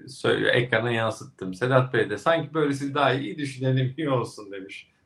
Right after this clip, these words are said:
Bekleyip göreceğiz. Umarım da. Bu hocam o kadar böyle sakin, huzurlu anlattınız ki böyle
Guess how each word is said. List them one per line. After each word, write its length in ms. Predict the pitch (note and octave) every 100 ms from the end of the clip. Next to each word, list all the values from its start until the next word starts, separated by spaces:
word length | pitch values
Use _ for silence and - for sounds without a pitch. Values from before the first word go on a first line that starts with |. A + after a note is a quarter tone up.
| -
Bekleyip 500 | G3 F#3+ D3+ C#3 C3
göreceğiz. 520 | C3 A2 G#2 G#2 G#2 B2
Umarım 380 | C#3 C3+ C#3+ B2
da. 140 | - - - - _
Bu 80 | D#3
hocam 320 | F3+ F3 C3
o 140 | -
kadar 360 | C3+ E3+ F3+ E3+
böyle 320 | D#3+ D3 C#3+
sakin, 440 | C3+ C#3+ D3 C#3+ C#3
huzurlu 360 | B2+ C#3 C#3+
anlattınız 680 | D3 C#3+ C#3 - - - -
ki 60 |
böyle 140 | A2+